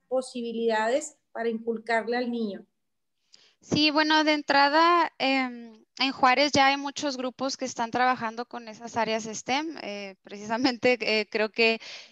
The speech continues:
Speaker 2: em, quienes me han invitado a, a, a este programa, em, pero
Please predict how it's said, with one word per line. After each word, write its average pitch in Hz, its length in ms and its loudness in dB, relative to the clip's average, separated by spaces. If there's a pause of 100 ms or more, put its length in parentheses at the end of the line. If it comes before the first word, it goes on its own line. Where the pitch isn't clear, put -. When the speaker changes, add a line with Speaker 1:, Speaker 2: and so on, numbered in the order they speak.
(140)
Speaker 2:
em, 196 520 0 (680)
quienes 214 260 0
me 226 80 0
han 226 100 0
invitado 240 600 4
a, 214 340 4
a, 208 420 2
a 214 60 2
este 220 200 -4
programa, 240 520 2 (440)
em, 233 480 4
pero 233 460 6